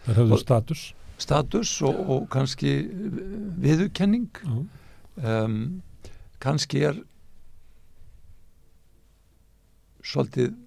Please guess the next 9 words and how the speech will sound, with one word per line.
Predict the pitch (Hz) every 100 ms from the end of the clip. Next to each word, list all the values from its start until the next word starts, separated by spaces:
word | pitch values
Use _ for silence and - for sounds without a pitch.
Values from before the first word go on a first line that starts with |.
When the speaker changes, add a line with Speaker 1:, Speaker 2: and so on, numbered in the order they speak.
| _ _ _
Speaker 2:
nánast | - 110 156 208 131 - -
andlitsmissir | - 160 226 240 - 175 170 - 147 156 254 - - 131 - - - - - - - -
að | 135
standa | - - 196 233 - 147
ekki | 202
af | 196
sér | - 143
áföll. | 214 143 123 - - - - -
Speaker 1:
Mm. | 147 113